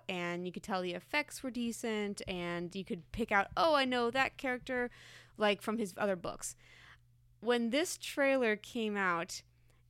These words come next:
it looked like the direct-to-D V D sequel release that befalls all failing properties.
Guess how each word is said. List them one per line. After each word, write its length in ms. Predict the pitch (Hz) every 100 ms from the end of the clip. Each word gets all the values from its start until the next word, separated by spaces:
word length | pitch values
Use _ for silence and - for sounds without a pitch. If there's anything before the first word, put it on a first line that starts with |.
| _ -
it 220 | 240 -
looked 440 | 240 240 254 - -
like 400 | 233 220 214 208 -
the 160 | 202 202
direct-to-D 1000 | 202 196 202 233 - - 190 170 226 226
V 280 | 226 233
D 380 | 208 208 214 226
sequel 640 | - - 233 220 - 247 240
release 720 | 240 220 214 165 - - - - - -
that 120 | 196
befalls 480 | 214 233 226 220 208 -
all 320 | 233 233 208
failing 420 | - 190 180 190
properties. 840 | 208 185 185 185 170 - - -